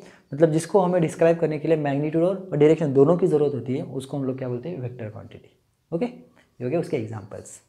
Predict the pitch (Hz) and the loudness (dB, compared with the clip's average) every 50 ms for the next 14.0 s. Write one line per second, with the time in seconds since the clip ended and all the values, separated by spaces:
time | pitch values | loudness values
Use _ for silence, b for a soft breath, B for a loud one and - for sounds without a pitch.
0 | _ _ _ _ _ _ _ _ _ _ _ _ _ _ _ _ _ _ _ _ | _ _ _ _ _ _ _ _ _ _ _ _ _ _ _ _ _ _ _ _
1 | _ _ _ _ _ _ _ _ _ _ _ _ _ _ _ _ _ _ _ _ | _ _ _ _ _ _ _ _ _ _ _ _ _ _ _ _ _ _ _ _
2 | _ _ _ _ _ _ _ _ _ _ _ _ _ _ _ _ _ _ _ _ | _ _ _ _ _ _ _ _ _ _ _ _ _ _ _ _ _ _ _ _
3 | _ _ _ _ _ _ _ _ _ _ _ _ b b b b b b - 180 | _ _ _ _ _ _ _ _ _ _ _ _ b b b b b b 0 2
4 | 208 226 220 - - 254 262 254 254 - - - - 170 185 180 190 240 233 226 | 2 2 2 4 4 6 6 4 2 -6 -8 -2 2 4 4 6 8 8 10 10
5 | 233 220 220 233 226 226 220 214 220 220 220 - 131 127 127 127 127 113 101 - | 10 10 8 8 6 6 2 0 0 0 -2 -4 -6 -6 -6 -6 -8 -12 -12 -12
6 | - - - - - b b b b b 185 202 214 262 262 254 254 - - - | -16 -20 -20 -20 -20 b b b b b 4 8 10 10 10 10 8 0 -8 2
7 | 160 151 196 208 226 262 240 208 196 185 214 214 208 - 190 170 165 175 185 - | 8 12 12 12 12 12 10 8 8 6 6 6 6 6 4 2 2 2 4 4
8 | 202 190 190 185 - - - 151 156 - 180 175 180 196 180 - 175 175 202 202 | 4 4 2 0 -4 -4 -4 -4 -4 -2 2 6 6 6 6 6 6 6 6 6
9 | 196 170 151 160 160 147 135 143 135 143 160 165 170 262 254 262 247 226 226 214 | 6 4 4 4 2 0 0 0 2 2 2 2 2 2 4 6 8 8 8 8
10 | 220 214 - 208 202 202 202 180 170 165 156 160 156 160 156 147 151 143 147 147 | 6 2 2 0 0 0 2 2 2 2 2 0 0 0 -2 -2 0 0 0 0
11 | 147 151 151 185 180 180 175 170 165 170 170 160 165 156 160 160 156 156 151 147 | 0 -2 -2 -2 -4 -2 -2 -2 -2 -2 -4 -6 -4 -4 -2 -2 -2 -2 -4 -4
12 | 143 156 143 139 139 156 165 165 - - 143 143 139 139 139 143 143 143 B B | -4 -4 -2 0 2 2 0 0 -2 -4 -4 -4 -4 -2 -2 -2 -2 -4 B B
13 | B B B 190 190 175 175 165 147 139 135 123 113 - - 110 104 95 90 | B B B 8 8 10 8 6 2 0 0 -2 -4 -6 -8 -10 -12 -12 -14